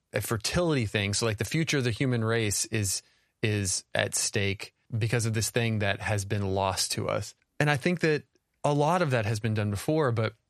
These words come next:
the cinematography, I mean, obviously the one, the oneers that we're gonna talk about are, are just, like, <laughs> lack of a better term, the best I've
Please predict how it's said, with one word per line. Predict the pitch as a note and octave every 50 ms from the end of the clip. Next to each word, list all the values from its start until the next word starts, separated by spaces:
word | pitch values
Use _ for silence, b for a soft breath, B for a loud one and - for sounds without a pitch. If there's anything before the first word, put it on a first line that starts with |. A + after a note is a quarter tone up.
| _ _ -
the | - A#2+ A2
cinematography, | - - - D3+ D3+ C#3+ C3 A2+ - - G#2 G#2 A2+ B2+ C3 B2+ - D3 C#3 C#3 C3+ C3+ C#3 C#3
I | - B2
mean, | B2 A#2
obviously | A2+ A2+ A#2 B2 A2+ - - A#2+
the | A2+ A2
one, | G#2+ A2 A2 A2 A2 A2 A2+
the | A2+ A2 A2
oneers | A2 A2+ A2 A2 G#2+ G2+ -
that | - G#2+ A2
we're | A2+ G2+
gonna | A2 G#2 G2 F#2
talk | - A2 G2+ G2 -
about | G#2 G2 G2+ G2 G2 F#2+ -
are, | - G#2 G2+ G2 F#2+ - _ _ _ -
are | G2+ F#2
just, | F#2 F#2 G#2 F#2+ - - - - - _ _ _ _ -
like, | A2 G#2 G#2+ - - _ _ _ _ _ _ -
<laughs> | D3+ D3+ F3 D3+ A#2 A#2+ D#3+ - -
lack | C3 C3 C3+ C3+ C#3 A#2+ D3
of | B2+ A#2+
a |
better | A#2 B2 B2 A#2+ A#2+
term, | A2 - B2+ A#2+ A#2 A2+
the | A#2
best | G#2 C3 B2+ A#2+ A2 - - - - _ _ _ -
I've | A#2 A2 G#2